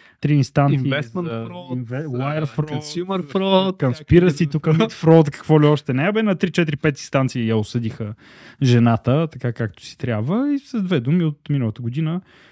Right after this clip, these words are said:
Speaker 1: започна да излежава дългата и, а, приятна присъда от единайсет години. Та, шегата на страна, Witings, а, излизат и тази година с нещо ново и това е, че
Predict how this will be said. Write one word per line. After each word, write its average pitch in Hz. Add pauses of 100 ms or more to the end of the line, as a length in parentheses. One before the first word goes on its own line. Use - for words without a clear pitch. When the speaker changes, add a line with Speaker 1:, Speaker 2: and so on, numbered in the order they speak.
(120)
Speaker 1:
започна 131
да 120
излежава 113
дългата 123
и, 110
а, 104
приятна 107
присъда 101
от 95
единайсет 101
години. 104 (640)
Та, 165 (440)
шегата 170
на 147
страна, 160
Witings, 170
а, 165
излизат 156
и -
тази 143
година 127
с -
нещо 135
ново 131
и 147
това 131
е, 151
че 131